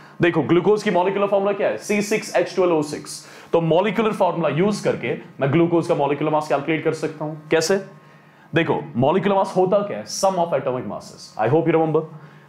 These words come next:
देखिए, कार्बन का एटॉमिक मास कितना? ट्वेल्व। कितने कार्बन? सिक्स। हाइड्रोजन का एटॉमिक मास वन। कितना हाइड्रोजन? बारह। ऑक्सीजन का एटॉमिक मास सिक्सटीन। कितने ऑक्सीजन? छह। तो ये वाली किसके बराबर आनी है? वन एटी यू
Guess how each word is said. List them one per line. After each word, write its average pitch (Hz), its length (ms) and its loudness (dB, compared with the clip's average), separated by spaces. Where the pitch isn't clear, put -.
देखिए, 165 200 2
कार्बन 190 380 2
का 208 100 4
एटॉमिक 208 220 0
मास 202 140 0
कितना? 127 340 -2
ट्वेल्व। 202 220 2
कितने 175 220 2
कार्बन? 123 320 -2
सिक्स। - 560 -4
हाइड्रोजन 175 360 2
का 190 100 2
एटॉमिक 196 260 2
मास 160 220 0
वन। 165 160 2
कितना 180 220 0
हाइड्रोजन? 120 420 -2
बारह। 156 880 -4
ऑक्सीजन 196 300 4
का 190 120 2
एटॉमिक 202 280 2
मास - 520 -4
सिक्सटीन। 156 500 -2
कितने 175 260 0
ऑक्सीजन? 123 360 -2
छह। 180 220 2
तो 120 80 -4
ये 143 220 2
वाली 170 200 2
किसके 180 260 -2
बराबर 127 260 0
आनी 90 240 -6
है? - 200 -16
वन 160 420 0
एटी 135 280 -2
यू 113 160 -2